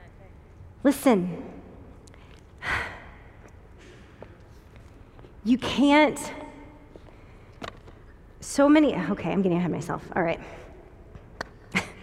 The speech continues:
Go to First Kings. I need to read you the story. Chapter seventeen, and we're gonna start with verse seven. This is a story of Elijah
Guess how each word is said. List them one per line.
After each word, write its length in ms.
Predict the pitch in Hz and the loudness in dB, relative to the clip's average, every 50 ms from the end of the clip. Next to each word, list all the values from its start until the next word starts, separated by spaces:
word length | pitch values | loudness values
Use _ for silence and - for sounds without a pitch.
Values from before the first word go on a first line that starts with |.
| - - - - - - - - - - - - - - - - - - - - - - - - - - - - 214 | -20 -20 -20 -20 -20 -20 -20 -20 -20 -20 -20 -20 -20 -20 -20 -20 -20 -20 -20 -20 -20 -20 -20 -20 -20 -16 -8 2 6
Go 240 | 214 247 254 311 320 | 8 8 8 8 6
to 720 | - - - - 302 277 269 262 262 277 262 - - 269 - - - - - - - - - - - - - - - - - - - - - - - - - | 2 0 0 2 4 4 6 4 4 2 0 -2 -6 -8 -10 -10 -12 -14 -16 -18 -20 -20 -20 -20 -20 -20 -20 -20 -20 -20 -20 -20 -20 -20 -20 -20 -20 -20 -2
First 360 | - 247 240 269 254 - 240 | 2 4 4 4 2 0 -6
Kings. 640 | 240 - 233 214 180 170 175 190 214 - - - - - - - - - - - - - - - - - | -2 0 2 2 4 4 2 0 0 -2 -6 -12 -14 -16 -18 -18 -20 -20 -20 -20 -20 -20 -20 -18 -6 -2
I 40 | |
need 120 | 190 202 202 | 0 2 2
to 80 | 196 | 4
read 140 | 196 202 196 | 4 2 2
you 120 | 190 196 180 | 2 0 -2
the 80 | 180 | -2
story. 520 | 175 - - - - - - - - 165 - - - - - - - - - - - - | -4 -6 -6 -6 -4 -4 -6 -6 -8 -10 -10 -12 -18 -20 -20 -20 -20 -20 -20 -20 -20 -6
Chapter 280 | - 208 202 - - | -2 -2 -2 -2 -4
seventeen, 800 | 202 - - 233 214 202 190 180 - - - 175 175 175 170 180 - - - - - - - - - - - - | -6 0 2 2 2 2 0 -2 -4 -4 -4 -2 -2 -2 -4 -6 -8 -12 -16 -18 -18 -20 -20 -20 -20 -20 -20 -12
and 100 | - - | -6 -2
we're 80 | 202 196 | 0 0
gonna 180 | 185 175 180 - | 0 -2 -2 0
start 200 | 214 196 190 - | 0 2 2 2
with 120 | - - | 0 -2
verse 220 | - 185 170 175 | -2 -2 -4 -4
seven. 420 | - - 165 160 - - - - 165 - - - - - - - - - - - - - - - - - - - - - - - - - - - - - - - - - - - - - - - | -6 -6 -8 -6 -8 -10 -12 -12 -14 -16 -18 -20 -20 -20 -20 -20 -20 -20 -20 -20 -20 -20 -20 -20 -20 -20 -20 -20 -20 -20 -20 -20 -20 -20 -20 -20 -20 -20 -20 -20 -20 -20 -20 -20 -20 -16 -6 -4
This 100 | 247 233 | -2 0
is 120 | 262 254 | 0 2
a 100 | 269 254 | 0 0
story 380 | - - - 285 285 285 285 269 | 0 2 4 6 8 8 8 8
of 80 | 220 214 | 8 6
Elijah 680 | 202 208 196 185 185 196 185 196 170 135 147 175 180 | 6 8 8 8 8 6 4 2 0 0 0 -2 -4